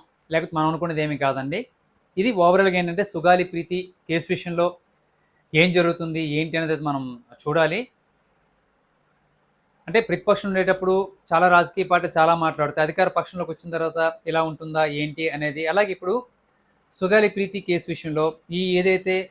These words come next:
చట్టపరంగా చెందాల్సినటువంటి ఏవైతే ఉన్నాయో ఇవన్నీ కూడా జగన్మోహన్ రెడ్డి గారి హయాంలో జరిగాయి. కానీ ఇప్పుడు పవన్ కళ్యాణ్ గారు ఏం చెప్తున్నారు, "నా పోరాట ఫలితంగానే ఇదంతా జరిగింది, నేను లేకపోతే ఆ రోజు", ఇదే కాదు ఆ రోజు సీఎం ముందు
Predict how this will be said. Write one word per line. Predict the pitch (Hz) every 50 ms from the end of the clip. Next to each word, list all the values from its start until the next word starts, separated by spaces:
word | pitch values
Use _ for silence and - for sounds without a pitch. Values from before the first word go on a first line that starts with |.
| _ _ _ _ _ _ _
చట్టపరంగా | - 170 - 156 - 190 185 185 185 180
చెందాల్సినటువంటి | 180 - 165 160 165 170 160 - 165 147 156 165 156 147
ఏవైతే | 151 156 156 160 156 156
ఉన్నాయో | 156 156 156 151
ఇవన్నీ | 143 147 147 151 151
కూడా | 143 - 151 139 147 147 147 - _ _ _ 139
జగన్మోహన్ | 127 151 151 175 185 185 180 170
రెడ్డి | 170 170 160
గారి | 165 151
హయాంలో | 139 139 147 151 156 147
జరిగాయి. | 131 135 131 131 127 120 120 120 123 -
కానీ | _ 165 180 202
ఇప్పుడు | 208 185 - 185 185 190 202 196 _ _
పవన్ | _ 175 190 185 180
కళ్యాణ్ | 202 190 190 180
గారు | 175 170 175
ఏం | 175 165
చెప్తున్నారు, | 165 - _ 156 147 139 143 147 151 147 _ _ _ _ _ _ _ _ _ _ _
"నా | 143 151 180
పోరాట | 185 170 165 170 170 180 170 165
ఫలితంగానే | - 156 147 - 160 156 147 143 139 160 208 262 262 _ _ _ _ _ -
ఇదంతా | 180 175 180 180 175 214
జరిగింది, | 185 170 160 156 151 156 151 147 165 202 233 - _ _ _ _ _ _ _ _ _ _ _ _
నేను | 151 160 180 208 202
లేకపోతే | 185 170 170 170 170 - 196 196 180
ఆ | 170
రోజు", | 165 170 170 160 170 196 202 185
ఇదే | 170 175 185 202
కాదు | 190 190 180 170 165 196 220 226 _ _ _ _ _ _ _ _ _ _ _ _
ఆ | 147 170
రోజు | 185 202 208 196 208
సీఎం | - - 170 170 185 196 196 190
ముందు | 185 180 180 175 180